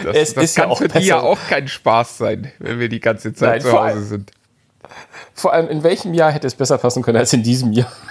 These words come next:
Speaker 2: <laughs> wo sie wirklich froh sind, wenn wir mal nicht zu sehen sind.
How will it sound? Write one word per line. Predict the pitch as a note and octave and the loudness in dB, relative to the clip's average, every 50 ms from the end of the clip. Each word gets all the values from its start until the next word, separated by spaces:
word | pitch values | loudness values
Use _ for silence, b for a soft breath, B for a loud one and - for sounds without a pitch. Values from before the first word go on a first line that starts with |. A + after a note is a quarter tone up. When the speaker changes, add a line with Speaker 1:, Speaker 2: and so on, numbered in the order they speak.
| - - | -12 -4
Speaker 2:
<laughs> | - A3 A#3+ - - | 0 0 0 0 -2
wo | A3+ G#3 G3 | -4 -4 -2
sie | B3+ C4+ D3 | -2 -2 -6
wirklich | C#3 D3 - B2 A#2 | -6 -6 -6 -8 -8
froh | - - - B2+ | -6 -2 0 0
sind, | C3 C3 A2 A2+ | 0 2 2 2
wenn | A#2+ A2+ | 2 2
wir | A2+ | 2
mal | G#2+ G2+ G2 | 2 2 0
nicht | G#2+ A2 - | 0 -2 -2
zu | - A2 | -4 -4
sehen | G2+ G#2+ A2 G2+ | -2 -2 -2 -2
sind. | G2+ G2+ - | -2 -4 -6